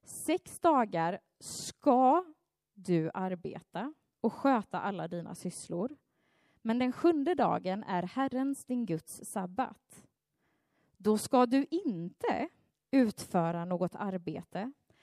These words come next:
varken du eller din son eller din dotter, din slav eller din slavinna,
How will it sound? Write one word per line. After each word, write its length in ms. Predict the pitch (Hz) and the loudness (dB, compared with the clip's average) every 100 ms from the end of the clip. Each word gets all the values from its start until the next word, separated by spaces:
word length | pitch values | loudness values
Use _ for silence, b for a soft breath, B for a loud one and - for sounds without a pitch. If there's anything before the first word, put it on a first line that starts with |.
| b b | b b
varken 400 | 214 214 214 202 | 0 0 0 -2
du 280 | 202 285 320 | 4 4 4
eller 260 | 302 294 269 | 2 0 0
din 180 | 285 | -2
son 360 | 277 196 160 170 | -2 -2 -2 -4
eller 220 | 170 170 | -6 -6
din 180 | 170 175 | -6 -4
dotter, 500 | 196 - _ 170 220 | -6 -6 _ -2 -2
din 240 | 202 180 | -4 -8
slav 440 | 175 - 254 285 277 | -8 0 2 2 0
eller 180 | 285 269 | -2 -2
din 180 | 277 | -2
slavinna, 720 | 262 - 262 262 196 - 202 | -2 -2 0 0 -4 -6 -6